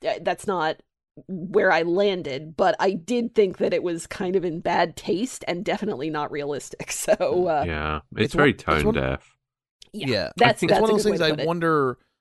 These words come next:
Speaker 3: like, how they're gonna handle too, like, with the, um, uh, I'm thinking about, particularly about Remedy's remake of Max Payne,
Speaker 1: Mm.
Speaker 3: where your literal, your, the literal way you restore health in those games is by taking painkillers.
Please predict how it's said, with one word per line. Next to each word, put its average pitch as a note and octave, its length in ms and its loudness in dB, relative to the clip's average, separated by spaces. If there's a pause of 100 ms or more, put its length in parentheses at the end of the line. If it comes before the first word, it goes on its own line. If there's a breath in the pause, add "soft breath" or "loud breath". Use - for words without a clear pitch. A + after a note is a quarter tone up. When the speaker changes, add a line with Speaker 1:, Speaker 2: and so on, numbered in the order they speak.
Speaker 3:
like, B2 160 -2
how C3+ 440 2
they're B2+ 100 0
gonna A#2+ 200 -4
handle A2+ 420 -4
too, A2 420 -4
like, G2 240 -4
with G2 220 -6
the, G2 260 -4
um, F2+ 380 -6 (480)
uh, G2+ 400 -2
I'm G#2 160 -6
thinking A#2+ 260 -2
about, G#2 240 -8
particularly B2+ 320 -2
about G2+ 240 -2
Remedy's G#2+ 640 -4
remake G#2+ 440 -4
of G2 100 -6
Max G2 300 -6
Payne, F2+ 400 -6 (240)
Speaker 1:
Mm. F#3 140 -2
Speaker 3:
where G#2+ 220 2
your A2+ 200 -2
literal, A#2 640 0 (100)
your, A#2 160 0
the B2 140 -4
literal B2+ 320 4
way B2 240 4
you A#2 180 2
restore A2 300 0
health G#2 240 -2
in G2 40 -10
those F#2+ 140 -6
games F#2 260 -10
is F#2+ 120 -14
by F2 200 -2
taking G2+ 400 -2
painkillers. - 720 -10